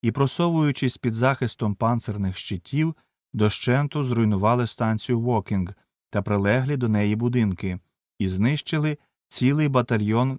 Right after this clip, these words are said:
кардиганського полку. Докладні обставини подій ще невідомі.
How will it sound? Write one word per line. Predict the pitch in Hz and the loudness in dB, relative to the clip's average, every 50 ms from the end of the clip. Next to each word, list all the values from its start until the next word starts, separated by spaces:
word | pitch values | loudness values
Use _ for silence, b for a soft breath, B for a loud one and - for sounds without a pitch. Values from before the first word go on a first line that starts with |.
| - _ _ | -10 _ _
кардиганського | - 113 110 110 117 120 113 120 113 110 - - - 123 107 120 123 | 0 2 2 2 2 0 0 0 0 -2 -2 -4 -4 -4 -2 -2 -4
полку. | 123 - - 120 101 90 87 85 _ - 80 71 - _ _ _ _ _ _ _ _ _ _ _ _ - | -6 -4 -4 -2 -2 -2 -2 -6 _ -16 -18 -18 -18 _ _ _ _ _ _ _ _ _ _ _ _ -2
Докладні | 113 104 98 - 143 147 160 156 165 170 | -2 -2 0 4 4 4 4 4 2 0
обставини | 170 - - - - 139 135 135 131 131 131 127 | 0 0 -4 0 2 4 4 4 4 2 0 0
подій | - - 117 113 120 127 143 | 2 0 0 0 0 0 -2
ще | - - - 139 | -2 -2 -2 0
невідомі. | 131 135 139 135 143 127 104 95 98 95 95 92 90 92 | 0 0 0 -2 -2 0 2 2 2 2 2 0 0 -2